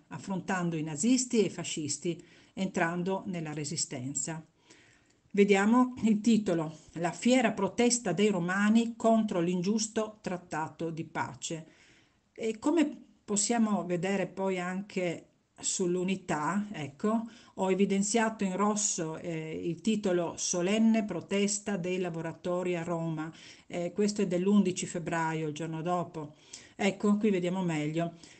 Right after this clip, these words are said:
Dieci minuti di sospensione del lavoro in tutta Italia. Solenne protesta dei lavoratori per le dure clausole del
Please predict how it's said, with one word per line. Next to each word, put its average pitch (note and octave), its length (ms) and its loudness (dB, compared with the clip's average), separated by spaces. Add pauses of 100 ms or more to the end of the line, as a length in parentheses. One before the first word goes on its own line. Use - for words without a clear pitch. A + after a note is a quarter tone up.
(160)
Dieci C#4+ 460 4
minuti B3 540 8
di G3+ 100 8
sospensione G#3 840 2
del F3+ 140 0
lavoro G#3+ 440 2
in G#3 140 2
tutta G#3 280 0
Italia. D3 680 -2 (120)
Solenne A3+ 580 4
protesta A3 500 0
dei F#3 140 2
lavoratori E3+ 720 0
per D#3 160 -6
le D#3 120 -6
dure F#3 300 2
clausole F3 560 -4
del D#3+ 240 -4